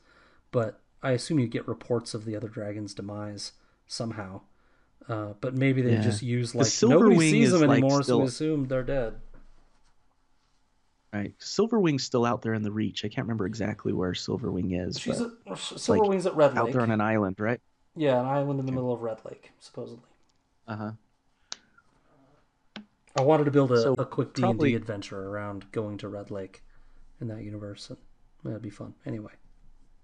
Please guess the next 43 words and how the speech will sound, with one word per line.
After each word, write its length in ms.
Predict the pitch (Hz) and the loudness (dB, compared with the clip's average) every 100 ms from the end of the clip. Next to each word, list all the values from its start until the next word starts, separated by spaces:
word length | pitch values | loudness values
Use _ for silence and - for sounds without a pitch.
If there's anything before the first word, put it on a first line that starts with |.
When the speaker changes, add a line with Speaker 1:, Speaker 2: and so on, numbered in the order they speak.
| - - - - | -20 -20 -20 -8
Speaker 2:
There 100 | 151 | -6
you 140 | 202 107 | -2 0
go. 180 | 147 - _ _ - - _ - - - - - _ _ - - | -2 -4 _ _ -20 -20 _ -20 -20 -20 -20 -20 _ _ -16 -8
But, 360 | 139 160 170 185 | 0 0 2 4
uh, 320 | 185 175 - - | 6 6 4 0
Aegon 340 | 180 220 226 170 | -2 0 0 0
did 160 | 202 | 0
go 140 | 190 165 | 2 0
through 220 | - 160 | 0 0
this, 220 | 147 139 - | 0 -2 -4
this 200 | 139 120 | -4 -4
point 420 | - 208 185 127 | -6 -2 0 2
where 140 | 135 | 0
he 100 | 123 160 | 0 2
w-, 200 | 147 139 | 2 0
became 400 | - 131 185 196 | -4 -4 -4 -4
convinced, 500 | 185 151 135 165 - | -2 0 2 0 0
even 180 | 180 196 | 0 2
though 100 | 175 | 2
he 180 | 143 131 | 2 0
hated 480 | - - 165 147 117 | -2 0 2 2 0
dragons, 800 | 120 120 120 - - - - - - | 0 0 0 -4 -8 -10 -10 -10 -6
uh, 220 | 120 110 127 127 135 | -4 -4 -4 -6 0
due 180 | - 127 | 6 6
to 300 | 120 113 110 - - | 8 4 2 -4 -2
what 160 | 123 | 0
he'd 160 | 120 113 | 2 4
witnessed 420 | 117 - 107 - | 4 2 -6 -4
as 120 | 113 | -4
a 40 | 120 | -2
child 380 | - 113 110 117 | -2 0 0 -2
with 160 | 117 | -4
his 160 | 120 117 | -6 -2
mother 220 | 110 117 | -2 -2
being 240 | 123 120 | -2 -4
killed 240 | 117 117 117 | 0 0 2
right 140 | 107 | -2
in 40 | 120 | -2
front 180 | 110 113 | -4 -2
of 60 | |
him 100 | 120 | -2
by 100 | 123 | -4
Sunfire. 640 | 120 - 117 117 - - | -4 -2 -2 -2 -4 -4